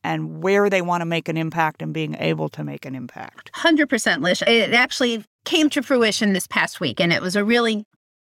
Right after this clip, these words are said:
Speaker 2: good upper for me. It was a great lift for me. We had a volunteer who is an in-house counsel, and she had volunteered with us on one or two different projects.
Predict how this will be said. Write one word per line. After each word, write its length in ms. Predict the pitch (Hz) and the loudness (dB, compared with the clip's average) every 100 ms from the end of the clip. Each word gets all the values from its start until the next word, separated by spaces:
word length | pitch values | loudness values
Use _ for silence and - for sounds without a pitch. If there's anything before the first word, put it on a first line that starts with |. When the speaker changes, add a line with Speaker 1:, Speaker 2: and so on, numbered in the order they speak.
| _ _ _ | _ _ _
Speaker 2:
good 220 | 240 226 196 | 0 2 0
upper 280 | 196 165 | 0 0
for 140 | 160 151 | 0 0
me. 100 | 139 | 0
It 60 | |
was 100 | 101 | -2
a 60 | 175 | -6
great 320 | 185 220 208 | -2 -2 0
lift 280 | 156 - - | 0 0 -4
for 200 | - 151 | -2 0
me. 240 | 123 82 - _ _ _ _ _ _ | 0 -4 -14 _ _ _ _ _ _
We 160 | 233 302 | 2 4
had 160 | 349 | 4
a 40 | 320 | 4
volunteer 680 | 277 277 294 247 196 220 226 | 4 4 4 4 2 2 0
who 440 | 233 208 202 196 - - | 2 4 2 -2 -4 0
is 100 | 214 | 2
an 100 | 202 | 4
in-house 440 | 214 277 285 - | 6 6 2 -2
counsel, 580 | - 220 - 220 220 262 - | -2 -2 0 0 2 2 0
and 160 | 220 | -2
she 140 | - 294 | 2 2
had 120 | 269 | 4
volunteered 560 | 339 381 415 - 311 | 2 2 0 2 2
with 140 | 285 294 | 4 2
us 180 | 254 302 | 2 2
on 160 | 269 | 2
one 140 | 240 240 | 4 2
or 80 | |
two 180 | 277 277 | 2 2
different 340 | 240 214 254 - | 2 2 0 2
projects. 580 | 208 160 151 247 - | 0 0 -2 -4 -8